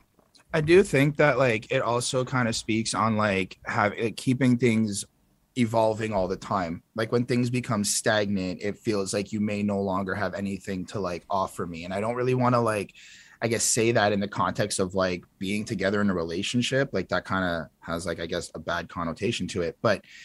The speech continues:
it's kinda like, keep things lively, always try to grow and be different and be better and, and, and try to just keep being somebody new. And then potentially I may not find a new muse.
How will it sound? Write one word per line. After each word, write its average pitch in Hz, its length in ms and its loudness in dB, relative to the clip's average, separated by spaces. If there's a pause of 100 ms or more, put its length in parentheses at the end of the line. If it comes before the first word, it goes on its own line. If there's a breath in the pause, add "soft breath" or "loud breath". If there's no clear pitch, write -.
(200 loud breath)
it's 110 140 -2
kinda 127 260 4
like, 120 320 4
keep 123 320 -6
things 127 260 2
lively, 98 480 2
always 110 400 0
try 110 200 4
to 104 80 2
grow 98 400 2
and 90 160 -4
be 95 160 -4
different 95 500 -4
and 85 100 -6
be 95 120 -2
better 92 460 0
and, 87 200 -6
and, 92 200 -6
and 95 140 -6
try 95 200 0
to 101 100 0
just 104 220 -4
keep 90 240 -6
being 104 240 -2
somebody 98 400 0
new. 104 340 2
And 92 160 -2
then 95 240 -4 (320 soft breath)
potentially 110 640 0
I 95 100 2
may 101 200 2
not 95 220 2
find 151 280 2
a 127 60 4
new 95 180 2
muse. 85 460 -2